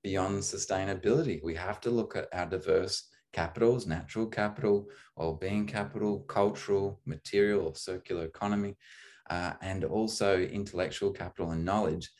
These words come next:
and then switch the dial from doing less harm to creating those diverse net benefits that we know are needed. Uh, and it, it, yeah, I, I just think, to be honest, a lot of P D is just caught in the past.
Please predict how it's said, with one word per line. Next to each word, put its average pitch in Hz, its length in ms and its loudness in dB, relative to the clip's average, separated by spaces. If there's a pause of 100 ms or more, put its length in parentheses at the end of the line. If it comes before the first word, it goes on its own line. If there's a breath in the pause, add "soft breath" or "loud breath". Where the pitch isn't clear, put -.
(240 loud breath)
and 98 120 -8
then 110 100 0
switch - 540 2
the 110 140 2
dial 92 560 2
from 85 320 -4
doing 95 340 -2
less 85 240 -2
harm 90 460 0 (340 loud breath)
to 104 100 -2
creating 95 520 0
those 87 240 -2
diverse 82 500 -4
net 82 220 -6
benefits 85 540 -4
that - 120 -4
we 85 120 -4
know 82 380 0 (120)
are 78 140 -2
needed. 82 500 -2 (420 soft breath)
Uh, 85 340 -2
and 90 180 0
it, - 200 -6
it, - 280 -10 (280)
yeah, 90 580 -2 (200)
I, - 80 -10
I 90 120 -8
just - 300 -8
think, 95 280 -6
to 87 120 -8
be 85 140 -4
honest, 87 220 -2
a 82 60 2
lot 82 140 2
of 80 160 -4
P 82 220 0
D 80 260 2
is 78 160 -2
just - 180 -6
caught 80 260 -2
in 73 60 -6
the 76 60 -2
past. 78 560 -2